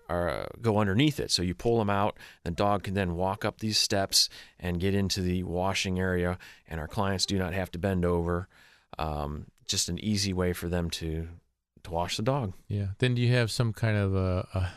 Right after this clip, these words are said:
Speaker 2: handheld, uh, faucet to clean the
Speaker 1: Yeah,
Speaker 2: dog?
Speaker 1: we used a shower faucet.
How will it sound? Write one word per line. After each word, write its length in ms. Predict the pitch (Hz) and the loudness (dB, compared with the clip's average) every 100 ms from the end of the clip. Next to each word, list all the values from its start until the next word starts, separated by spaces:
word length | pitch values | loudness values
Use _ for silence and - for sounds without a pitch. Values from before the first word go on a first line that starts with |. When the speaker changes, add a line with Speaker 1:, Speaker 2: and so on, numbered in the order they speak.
| - - - 120 | -12 -20 -6 -2
Speaker 2:
handheld, 840 | 113 113 104 113 110 107 107 104 | 0 0 0 0 2 2 0 0
uh, 260 | 95 92 92 | 0 0 -2
faucet 680 | - - 104 110 - 113 - | -6 -2 0 0 -2 -4 -6
to 180 | 101 98 | -6 -6
clean 300 | - 113 113 | -4 -2 0
the 80 | |
Speaker 1:
Yeah, 160 | 151 214 | 4 4
Speaker 2:
dog? 80 | 147 | 4
Speaker 1:
we 80 | 160 | 4
used 200 | 160 139 | 2 2
a 80 | |
shower 580 | 117 - 117 120 98 98 - _ | 4 4 4 4 2 -2 -10 _
faucet. 580 | - - 107 87 - 87 | -4 2 4 4 2 0